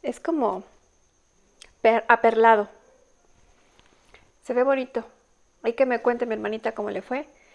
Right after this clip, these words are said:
Contiene quince mililitros y se ve bastante bien. No voy a poder abrir esos artículos, solo los que son míos, ¿sale? Les aclaro. Bueno, lo que sigue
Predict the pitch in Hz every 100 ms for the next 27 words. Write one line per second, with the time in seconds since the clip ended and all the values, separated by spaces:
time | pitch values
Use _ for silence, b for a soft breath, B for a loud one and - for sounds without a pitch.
0 | b b 269 247 254 254 269 269 269 240
1 | 226 226 262 294 320 330 - _ _ _
2 | _ _ _ B B B B - 240 233
3 | 233 247 - 254 226 - 240 240 247 262
4 | - - 214 220 226 240 233 214 214 226
5 | 226 220 226 220 196 226 220 247 240 -
6 | - - - 214 - - 214 202 - -
7 | 113 - - B B B B B - -
8 | 220 233 233 226 220 240 233 208 165 -
9 | - _ _ _ _ _ B B B B
10 | B 254 240 240 240 233 233 233 226 -
11 | 285 285 302 302 -